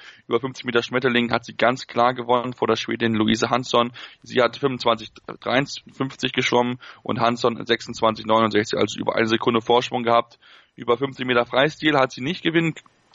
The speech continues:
können. Da war Pernille Blume aus Dänemark etwas schneller, den vierundzwanzig null fünf, zudem die zweitbeste Zeit in diesem Jahr aufstellen können. Ähm, Ike hat selbst nur fünfundzwanzig achtzehn schwimmen können und war somit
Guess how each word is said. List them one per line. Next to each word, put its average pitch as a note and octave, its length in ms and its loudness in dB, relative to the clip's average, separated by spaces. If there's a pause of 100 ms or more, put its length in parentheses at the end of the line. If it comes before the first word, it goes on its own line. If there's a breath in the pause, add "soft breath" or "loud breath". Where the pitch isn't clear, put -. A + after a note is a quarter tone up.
(160)
können. B2+ 240 0
Da A#2 100 4
war A2+ 180 2 (100)
Pernille B2 320 2
Blume B2+ 280 -2
aus A2+ 160 2
Dänemark A#2+ 420 -2
etwas G#2+ 240 -2
schneller, A#2+ 420 0 (340 loud breath)
den A2 160 -8
vierundzwanzig A#2 640 -2
null A#2 160 2
fünf, B2 300 -2 (300 loud breath)
zudem B2+ 440 2
die A#2 140 0
zweitbeste B2 560 2
Zeit B2 240 -2
in A#2+ 40 -12
diesem A#2 200 -8
Jahr A2 120 2
aufstellen A#2+ 360 2
können. A#2 440 0
Ähm, G#2+ 240 2 (220)
Ike A#2+ 240 0
hat G#2+ 120 0
selbst - 260 0
nur A2+ 80 -6
fünfundzwanzig A#2 440 -4
achtzehn A2+ 320 -4
schwimmen G#2+ 240 -6
können G#2+ 200 0
und G2+ 80 -2
war G#2 100 2
somit G#2+ 320 0